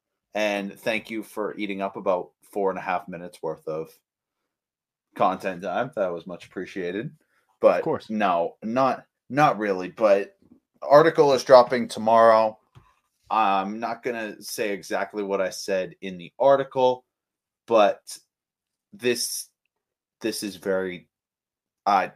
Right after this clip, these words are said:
Speaker 1: firing Bloom was the best thing that the Red Sox could have done. First of all, it, this, and you were going back to the trade deadline, this is not brain science or rocket surgery here, right?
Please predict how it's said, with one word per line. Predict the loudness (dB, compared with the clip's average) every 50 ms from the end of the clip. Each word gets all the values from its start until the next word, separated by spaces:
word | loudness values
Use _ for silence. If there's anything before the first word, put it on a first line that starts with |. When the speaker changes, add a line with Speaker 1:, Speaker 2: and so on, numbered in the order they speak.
| _ -18 -8
Speaker 1:
firing | 0 4 6 6 6 4 2
Bloom | -4 -6 -6 -4 -4 -4 -6 -10 -12 -6
was | -2 0 2 2 2 -2 -8 -14 _ -8
the | -6 -6 -6 -6
best | -4 0 0 0 0 -2
thing | -6 -6 -4 -4
that | -6 -6
the | -4 -4
Red | -4 -4 -2
Sox | -6 -6 -6 -6 -10
could | -12 -12
have | -12 -10
done. | -6 -4 -4 -4 -6 -8 -20 -20 _ _ _ _ _ _ _ _
First | 0 0 0 0 -2 -4
of | 0
all, | 2 2 0 0 -4 _ _ _ _ _ _ _ _ _ _ _ _
it, | 0 0 0 0 -2 -8 _ _ _ _ _ _ _ _ _ _ _ _ _ _ _ _ -18
this, | -8 -4 -2 -2 -2 -2 -6 -14 -14 -16 _ _ _ _ _ 2
and | 4 4 4 2 0
you | -2 0
were | 0 0 0 -2
going | -4 -6 -6 -4 -2 2
back | 2 2 2 2
to | -2 -10
the | -8
trade | -6 -6 -6 -2
deadline, | 0 0 0 0 -2 -6 -6 -6 -10 -14 _ _ _ _ _ _ _ _ _ _ _ _ _ _ -4
this | -4 -4 -2 -2
is | -2 2
not | 4 4 4 4
brain | 4 2 2 2
science | -2 -2 -2 0 0 -2 -4 -4
or | -4
rocket | -2 -2 -4 -4 -8 -18 -14
surgery | -12 -10 -10 -10 -12 -14 -16 -16 -16 -16
here, | -20 -20 -20 _ _ _ _ _ _ _ _ _ _ _ _ _ _ _ _ -2
right? | 0 0 0 -2